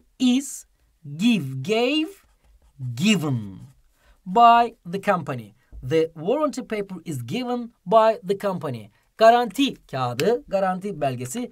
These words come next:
şirket tarafından verilir. Çünkü neyi bileceğim arkadaşlar? Give birinci hal, gave ikinci hal ama biz bu konuda ikinci hali kullanmıyoruz.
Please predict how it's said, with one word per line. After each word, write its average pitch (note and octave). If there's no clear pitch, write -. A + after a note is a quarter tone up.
şirket G#3
tarafından C3+
verilir. B2+
Çünkü D4
neyi D#4+
bileceğim A3+
arkadaşlar? F#3
Give G#3+
birinci C3+
hal, B3+
gave D3
ikinci F3
hal A#3+
ama B2+
biz A#3+
bu D3
konuda F3+
ikinci G#3+
hali D#3
kullanmıyoruz. B3